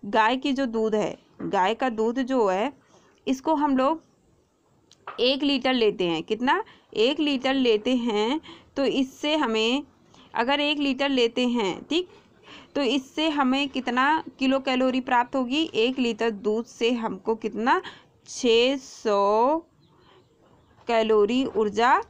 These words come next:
प्राप्त होती है। ठीक, जो कि अगर एक मांसाहारी व्यक्ति है वो एक अंडा खा रहा है, ठीक, एक अंडा खा रहा है और एक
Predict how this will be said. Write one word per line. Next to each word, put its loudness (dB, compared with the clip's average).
प्राप्त 4
होती 0
है। -2
ठीक, 0
जो 0
कि -4
अगर 0
एक 0
मांसाहारी -2
व्यक्ति -4
है -2
वो 2
एक 0
अंडा 0
खा 0
रहा 2
है, -2
ठीक, -8
एक -2
अंडा -2
खा 0
रहा 2
है 2
और 2
एक -2